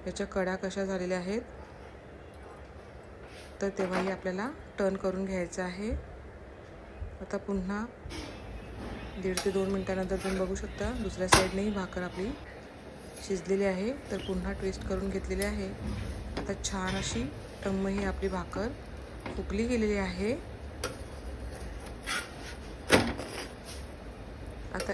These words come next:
एक भाकर श-, अ, शिजवत असताना दुसरी भाकर आपल्याला वळवून घ्यायची आहे, म्हणजे ती शिजत असताना दुसरी भाकर आपली तयार होते. लगेच ती दुसरी आपल्याला भाकरी तव्यामध्ये टाकायची आहे.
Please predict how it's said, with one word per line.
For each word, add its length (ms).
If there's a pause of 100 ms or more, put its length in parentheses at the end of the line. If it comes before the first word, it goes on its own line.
एक 200
भाकर 320
श-, 220
अ, 420
शिजवत 360
असताना 500
दुसरी 340
भाकर 300
आपल्याला 360
वळवून 380
घ्यायची 360
आहे, 280 (500)
म्हणजे 220
ती 200
शिजत 280
असताना 300
दुसरी 300
भाकर 320
आपली 280 (100)
तयार 240
होते. 380
लगेच 360
ती 80
दुसरी 300
आपल्याला 300
भाकरी 360 (540)
तव्यामध्ये 380
टाकायची 500
आहे. 440